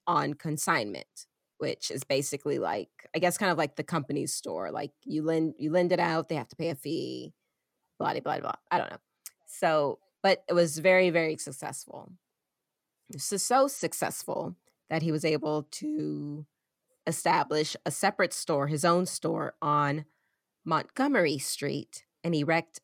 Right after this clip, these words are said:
a residence near the bay. And that lasted until about eighteen fifty-one when an arsonist burnt it down. <laughs> So, after the arsonist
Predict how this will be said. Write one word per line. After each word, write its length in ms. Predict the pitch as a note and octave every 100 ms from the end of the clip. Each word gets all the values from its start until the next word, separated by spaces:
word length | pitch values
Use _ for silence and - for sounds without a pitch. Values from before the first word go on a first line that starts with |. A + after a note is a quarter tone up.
| -
a 420 | C#3 C#3+ C#3+ D3
residence 760 | C#3+ E3 D#3+ F3 D#3 - - -
near 340 | D3 D#3 D3+
the 120 | C#3 C#3+
bay. 340 | D3+ - - F3 _ _ _ _ _ _ _ -
And 360 | D#3 D3+ D3+ -
that 260 | G3+ - - _ -
lasted 600 | D#3+ D#3 D3+ - D#3+ -
until 460 | B3 B3+ C4 B3+ A#3
about 360 | F#3+ F#3 F3+ -
eighteen 480 | F#3 F3 - F3 E3+
fifty-one 720 | E3 E3+ - D#3 D#3+ D3+ D3+ - -
when 340 | A3+ A3 A3 -
an 100 | F3+
arsonist 580 | F3 D3+ - C3+ C#3 -
burnt 240 | A#2 -
it 80 | -
down. 280 | B2+ A2+ E3
<laughs> 40 | - - - _ _ _ _ _ _ _ - - - _ _ _ _ _ _ _ _
So, 600 | - - - A4+ - - - _ _ _ _
after 360 | F#3 G3 A3+ G3+
the 120 | F#3 -
arsonist 500 | F#3 F#3 F#3+ E3